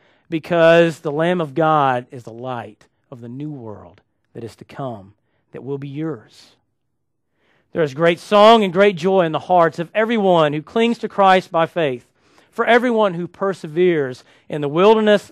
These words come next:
of this life and follows Jesus to the promised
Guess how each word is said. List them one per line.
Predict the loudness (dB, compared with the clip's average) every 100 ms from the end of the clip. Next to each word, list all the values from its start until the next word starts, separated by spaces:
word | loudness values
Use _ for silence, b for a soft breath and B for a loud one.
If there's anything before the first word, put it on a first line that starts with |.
| -20
of |
this | -18 -16
life | -14 -14 -14 -20 _ _ _ _ _
and | -20 -12
follows | -4 0 2 2 0 -4
Jesus | -8 -10 -8 -10 -14
to | _ -10 -8 -8 -8
the | -12
promised | _ -6 -2 -2 -2 -6 -10